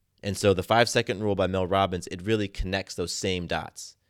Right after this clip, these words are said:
It makes use of those same patterns, that same model. Now, this is a very simple and tangible tool. And that's al-, always what I'm trying to do with you all, is give you all some very simple and tangible things. So,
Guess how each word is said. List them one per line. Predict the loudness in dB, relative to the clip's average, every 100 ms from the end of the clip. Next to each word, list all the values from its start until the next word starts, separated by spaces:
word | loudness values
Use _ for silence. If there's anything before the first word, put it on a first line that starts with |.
| _ _ _
It | -4
makes | -2 -2 -2
use | -2 -2 -2
of | -6 -4
those | -2 -2
same | -2 0 2 0
patterns, | -2 -2 -2 -6 -14 -14
that | -12
same | -6 -2 -2 -4
model. | -6 -6 -8 -14 _ _ _ _ _ _ _ _ _ _ _ _ _ _ _ _ _ _ -8
Now, | -4
this | -2 -2
is | -2
a |
very | 0 2 4 2
simple | 0 0 2 2 -2 0
and | -6 0
tangible | 0 2 -2 -4 -6 -8
tool. | -6 -6 -6 -10 _ _ _ _ _ -6
And |
that's | -4 2
al-, | 2 2
always | 4 4 4
what |
I'm | 0
trying | 0 0
to | 0
do | -2
with | -4 -2
you | -2
all, | -4
is | -4
give | -4 -2
you | 0
all | 0
some | -2 -6 -2
very | 0 0
simple | -2 -4 -4
and | -6
tangible | -4 -4 -4 -6 -8
things. | -8 -8 -8 -2
So, | 0 0